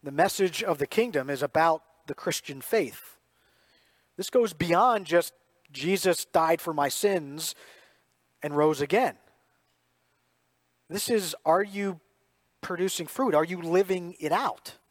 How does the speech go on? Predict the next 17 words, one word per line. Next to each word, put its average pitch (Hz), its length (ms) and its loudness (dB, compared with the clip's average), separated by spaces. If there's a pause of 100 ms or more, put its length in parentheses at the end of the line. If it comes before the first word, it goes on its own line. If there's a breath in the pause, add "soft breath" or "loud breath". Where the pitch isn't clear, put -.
(2000)
What 165 100 -12
kind 214 180 -2
of 196 80 2
soil 214 720 4
are 151 160 2
you 185 200 -2
walking 185 420 2
around 220 400 0
with - 380 -10
when 156 100 -12
you 151 80 -8
hear 139 400 -4 (300 soft breath)
the 147 80 -8
message 139 640 -4
of 139 100 -8
the 123 80 -12
kingdom? 98 460 -14